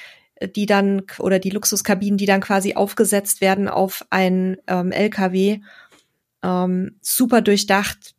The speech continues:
inklusive teilweise Wasseraufbereitungsanlage, also komplett autarke Fahrzeuge von vorne bis hinten, dazu noch hübsch anzuschauen. Und ich bin einfach wahnsinnig verliebt seit unserer allerersten Abenteuer- und Allrad im Jahr zweitausendfünfzehn oder sechzehn,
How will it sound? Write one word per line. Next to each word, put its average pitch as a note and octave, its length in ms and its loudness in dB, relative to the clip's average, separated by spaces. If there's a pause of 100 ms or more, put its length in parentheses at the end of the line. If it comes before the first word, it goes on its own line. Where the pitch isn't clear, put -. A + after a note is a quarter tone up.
inklusive G#3+ 640 -2
teilweise G#3 480 0
Wasseraufbereitungsanlage, G3 1400 -2
also G#3+ 220 0
komplett A#3 720 0
autarke A3 500 0
Fahrzeuge G#3+ 540 -2
von G3+ 180 -6
vorne A3 260 0
bis G#3 200 -2
hinten, A3+ 340 0
dazu G#3 320 0
noch G3+ 320 -2 (600)
hübsch B3+ 280 0
anzuschauen. A3 760 0
Und G#3+ 120 0
ich G#3 160 -4
bin G#3 200 -2
einfach G3+ 360 -4
wahnsinnig G3+ 400 -2
verliebt G3+ 320 -4
seit G3 380 -2 (880)
unserer G#3+ 380 0
allerersten G#3 580 2
Abenteuer- G3+ 460 0
und G3 160 -2
Allrad G3 340 -2
im F#3+ 140 -4
Jahr F#3+ 180 -2
zweitausendfünfzehn F#3 1120 -4
oder F#3+ 220 -2
sechzehn, F#3+ 640 -2